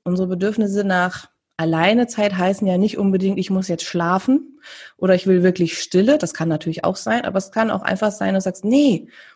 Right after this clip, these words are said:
ich hab voll Bock, mich mal mit einer Freundin zu treffen. Ich will einfach mal wieder quatschen. Und zwar nicht über Baby und nicht über Kind oder Schule oder <laughs> was auch immer, sondern einfach mal über irgendwas, über Gott und die Welt, ja."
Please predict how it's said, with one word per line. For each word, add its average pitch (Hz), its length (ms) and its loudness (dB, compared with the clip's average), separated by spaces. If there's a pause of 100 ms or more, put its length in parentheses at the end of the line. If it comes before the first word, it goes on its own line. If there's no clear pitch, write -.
(320)
ich 220 180 0
hab 226 120 0
voll 277 300 0
Bock, 226 220 -2
mich 220 220 0
mal 208 140 -2
mit 208 120 -2
einer 214 140 0
Freundin 190 400 2
zu 196 160 -4
treffen. 170 400 -4
Ich 175 140 -6
will 208 80 0
einfach 214 160 -2
mal 214 140 4
wieder 208 200 4
quatschen. 196 540 -2
Und 151 120 -4
zwar 147 240 -2
nicht 202 220 4
über 202 200 4
Baby 202 460 2
und 151 160 -2
nicht 180 200 0
über 196 200 0
Kind 202 320 0
oder 151 160 0
Schule 202 520 0
oder 151 220 -2
<laughs> - 40 -20
was 196 200 2
auch 208 140 -4
immer, 226 240 0
sondern 190 320 2 (640)
einfach 254 340 -6
mal 226 500 0 (100)
über 226 180 0
irgendwas, 202 480 -2
über 190 160 0
Gott 233 200 0
und 202 80 2
die 165 120 -2
Welt, - 260 -12
ja." 202 240 -6